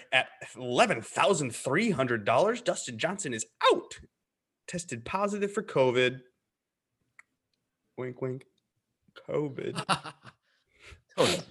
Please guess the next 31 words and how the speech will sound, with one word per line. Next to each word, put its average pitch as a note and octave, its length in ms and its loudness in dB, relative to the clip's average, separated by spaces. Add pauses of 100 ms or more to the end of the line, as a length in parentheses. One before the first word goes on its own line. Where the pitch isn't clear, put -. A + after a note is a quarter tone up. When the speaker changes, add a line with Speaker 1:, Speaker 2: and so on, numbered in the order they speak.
(140)
Speaker 2:
that. - 380 0
Speaker 1:
covid. A#2+ 1600 6 (220)
Speaker 2:
<laughs> - 640 2
Speaker 1:
With A#2 120 -6
the A2 80 -4
C A2 280 -6
O. G#2 140 -6 (320)
Just - 160 -20
kidding. - 180 -16 (400)
Uh, C#3 420 10
Speaker 2:
Covacaine. F#2 240 -6 (160)
Covacaine. F2 560 6 (460)
Speaker 1:
Uh, B2+ 260 4
yeah. B2 140 0 (140)
Justin G3+ 680 2
Thomas, C3+ 640 4
he's C#3 200 -2
at B2+ 120 4
a C3 360 6
ten F3 300 0
thousand G#2+ 340 0
eight G#2 140 -2
hundred. A#2 280 -4
You A2+ 60 -2
got G2+ 140 -4
Rory G2+ 240 -4
McIlroy C3+ 520 0
at - 80 -6
ten G2 120 -12
thousand G#2 300 -8
six - 260 -2